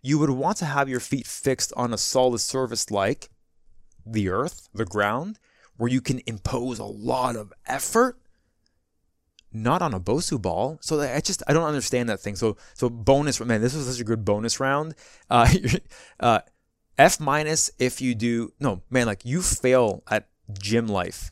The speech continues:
Not at life, 'cause you're probably a really good person. You just don't know any better. So you fail at, at, at the gym life if you do, um,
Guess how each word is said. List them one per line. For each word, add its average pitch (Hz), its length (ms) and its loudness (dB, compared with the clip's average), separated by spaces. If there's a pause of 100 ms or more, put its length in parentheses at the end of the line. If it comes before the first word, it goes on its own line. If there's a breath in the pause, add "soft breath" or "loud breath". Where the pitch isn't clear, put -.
(140)
Not 208 140 0
at 120 100 2
life, 98 240 0
'cause 120 160 -8
you're 135 140 -4
probably 196 200 2
a 120 60 4
really 113 200 2
good 107 160 -2
person. 101 320 -4
You 110 60 -4
just 98 140 -6
don't 101 120 -4
know 101 120 -2
any 117 120 -2
better. 131 280 2 (280 loud breath)
So 127 100 0
you 127 300 -2
fail 143 280 4
at, 113 320 0
at, 110 200 0
at 120 100 -2
the 113 60 -2
gym 107 260 -2
life 139 320 -2 (320 soft breath)
if 127 260 -2
you 135 140 -2
do, 113 320 0 (320 loud breath)
um, 104 400 0